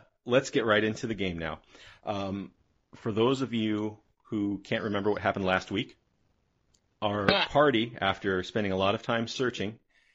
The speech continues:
Speaker 1: found their way out of the prison cell and are now in the kitchen. And so, just as a refresher, let's go ahead and read our handy dandy Feast of Goblins description of this kitchen.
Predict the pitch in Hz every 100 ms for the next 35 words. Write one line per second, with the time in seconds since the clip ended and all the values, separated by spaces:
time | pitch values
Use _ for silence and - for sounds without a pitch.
0 | _ _ _ _ _ _ 127 127 147 139
1 | 110 98 92 - 95 104 107 90 92 92
2 | 90 - 123 117 - 82 82 92 _ _
3 | _ _ _ _ _ 92 87 87 85 87
4 | - 92 90 95 98 98 - 95 92 90
5 | - - 90 - 71 - - 85 80 -
6 | - - - 95 95 85 - 180 - 85
7 | - - _ 107 95 - 92 92 85 82
8 | 92 90 - 87 85 - 104 101 98 95
9 | 92 - - - 92 92 87 90 85 85
10 | _ _ _ _ _ - 117 107 - 85
11 | 90 92 92 87 85 82 - - _ -
12 | 98 - 139 - 80 78 - 80 -